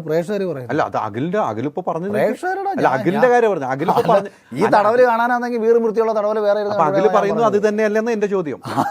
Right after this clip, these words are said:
Speaker 1: ഞാനതാ പറഞ്ഞത്. ഇത്
Speaker 2: ആ.
Speaker 1: നമുക്ക് ഇതൊക്കെയല്ലേ കാണാനുള്ളൂ ഇതിനകത്ത്.
Speaker 2: ആ.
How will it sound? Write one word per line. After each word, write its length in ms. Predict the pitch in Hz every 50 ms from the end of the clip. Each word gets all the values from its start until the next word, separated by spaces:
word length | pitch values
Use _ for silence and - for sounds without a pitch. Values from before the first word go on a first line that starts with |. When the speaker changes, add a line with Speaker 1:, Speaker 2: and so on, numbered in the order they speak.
| - 214
Speaker 1:
ഞാനതാ 500 | - 807 196 - - - - 190 185 - - 240 196
പറഞ്ഞത്. 280 | 180 208 214 285 247 190
ഇത് 60 | 170 143
Speaker 2:
ആ. 20 | 131 107 - - _ _ _ -
Speaker 1:
നമുക്ക് 220 | 117 151 190 214
ഇതൊക്കെയല്ലേ 300 | 214 220 226 247 247 277 240 233
കാണാനുള്ളൂ 340 | 233 254 294 302 294 285 294
ഇതിനകത്ത്. 300 | 294 285 285 285 254 214 143 101
Speaker 2:
ആ. 20 | 131